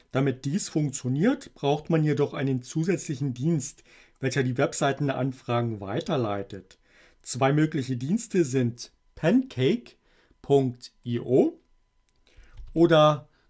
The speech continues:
droppages punkt com. Wenn Sie schon etwas Erfahrung mit Programmieren haben, dann ist auch GitHub eine gute Möglichkeit für Webseitenhosting.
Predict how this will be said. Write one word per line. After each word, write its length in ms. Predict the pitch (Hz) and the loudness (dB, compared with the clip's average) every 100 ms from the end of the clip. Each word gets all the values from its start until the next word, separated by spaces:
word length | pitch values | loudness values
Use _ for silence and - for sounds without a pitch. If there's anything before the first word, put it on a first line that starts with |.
| _ - | _ -6
droppages 1160 | 127 156 - - - - 123 107 - - - - | 0 0 0 -8 -14 -4 -2 -2 -6 -12 -12 -8
punkt 460 | - 127 117 - - | -2 -2 -2 -12 -8
com. 480 | 131 151 135 92 - _ _ _ _ _ _ _ _ _ _ _ - _ _ _ _ | -2 0 0 -4 -14 _ _ _ _ _ _ _ _ _ _ _ -20 _ _ _ _
Wenn 160 | 151 165 | 2 2
Sie 80 | 165 | 2
schon 200 | - 175 | 0 2
etwas 320 | 170 156 135 | 0 0 -2
Erfahrung 560 | 123 120 127 151 165 156 | -2 0 2 6 6 4
mit 180 | 143 - | -2 -2
Programmieren 640 | 139 123 120 165 220 180 | -2 0 2 4 4 2
haben, 340 | 123 165 240 - - | 2 4 2 0 -12
dann 140 | - 156 | -2 0
ist 120 | 156 | 0
auch 240 | 170 113 | -2 -2
GitHub 400 | 120 214 - 147 | -2 0 0 -2
eine 240 | - 143 131 | -2 -4 -2
gute 220 | 143 143 | -2 0
Möglichkeit 720 | 139 131 135 123 - 117 123 | 0 0 -2 -4 -4 -4 -4
für 200 | - 117 | -4 -2
Webseitenhosting. 1200 | 131 - - 165 147 120 117 110 - 120 107 110 | -2 -4 -2 0 0 -2 -2 -4 -6 -10 -10 -12